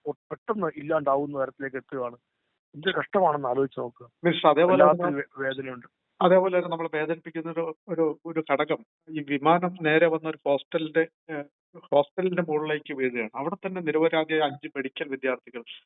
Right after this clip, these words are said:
Speaker 2: മരണപ്പെടുന്നു. അതും ദാരുണമായ മനസ്സിനെയും
Speaker 1: തീർച്ചയായിട്ടും,
Speaker 2: രാജ്യത്തെയും
Speaker 1: തീർച്ചയായിട്ടും. വി-, വി-, വിമാനത്തിന്റെ, ആ, ഒപ്പം തന്നെയും, ആ,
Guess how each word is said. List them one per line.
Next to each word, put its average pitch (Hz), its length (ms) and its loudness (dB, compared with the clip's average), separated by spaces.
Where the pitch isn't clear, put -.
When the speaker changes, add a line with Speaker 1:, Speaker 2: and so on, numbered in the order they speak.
Speaker 2:
മരണപ്പെടുന്നു. 120 600 -4
അതും 180 320 -2
ദാരുണമായ 139 520 0
മനസ്സിനെയും 131 500 0
Speaker 1:
തീർച്ചയായിട്ടും, 131 420 4
Speaker 2:
രാജ്യത്തെയും 160 320 0
Speaker 1:
തീർച്ചയായിട്ടും. 151 560 -10
വി-, 147 140 -8
വി-, 143 360 -4
വിമാനത്തിന്റെ, 165 480 4
ആ, 156 40 0
ഒപ്പം 156 360 0
തന്നെയും, 165 320 -4
ആ, 143 40 0